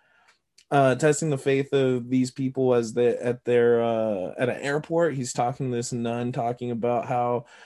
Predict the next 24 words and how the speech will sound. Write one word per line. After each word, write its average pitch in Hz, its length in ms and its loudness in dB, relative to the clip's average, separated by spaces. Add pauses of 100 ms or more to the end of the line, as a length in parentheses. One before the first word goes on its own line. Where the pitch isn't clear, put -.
(100)
I 165 80 2
forget 220 240 4
what 170 360 2
poem 156 400 0
it 180 80 0
is, 185 260 4
but 143 180 2
how 147 160 0
there's, 139 360 0
like, 139 480 2 (840)
a, 143 300 6
uh, 120 600 2 (600)
there's 151 300 4
this 156 160 0
poem, 143 420 -2
I 135 40 -2
believe, 131 600 -2 (680)
where 135 360 0
they're 131 180 2
talking 135 400 -2
about, 127 280 2
like, 123 220 0
the, 123 280 4
how 117 720 2